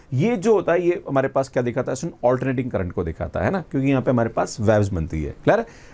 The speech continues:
एक और कभी-कभी यहाँ पे हमसे ये पूछा जाता है कि find the, uh, like, uh, amplitude of first harmonic। तो सुन, जब भी हमारे पास ऐसा पूछा जाए तो amplitude of first harmonic का मतलब क्या होता है? सुन, ए वन बी वन निकालना है and under root of ए वन स्क्वायर प्लस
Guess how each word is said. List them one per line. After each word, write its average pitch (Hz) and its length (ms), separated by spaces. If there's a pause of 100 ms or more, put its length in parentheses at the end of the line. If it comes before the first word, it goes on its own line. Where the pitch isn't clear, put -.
(120)
एक 143 180
और - 180
कभी-कभी 175 340
यहाँ 156 160
पे 160 80
हमसे 151 240
ये 151 80
पूछा 143 280
जाता 127 240
है 135 60
कि 143 100
find 151 480
the, 196 80 (320)
uh, 135 420
like, 139 300
uh, 131 180 (100)
amplitude 190 420
of 180 100
first - 300
harmonic। 82 360 (120)
तो 147 60
सुन, 160 200
जब 151 120
भी 185 80
हमारे 175 200
पास 165 240
ऐसा 160 220
पूछा 143 260
जाए 120 200 (160)
तो 143 180
amplitude 156 420
of 170 80
first 160 260
harmonic 156 280
का 160 80
मतलब 147 200
क्या 160 100
होता 151 120
है? 151 40
सुन, 151 160
ए 139 120
वन 147 200
बी 139 100
वन 147 120
निकालना 147 320
है 233 100 (320)
and 143 180
under 170 240
root 190 140
of 160 140 (400)
ए 180 120
वन 175 200
स्क्वायर - 320
प्लस 175 380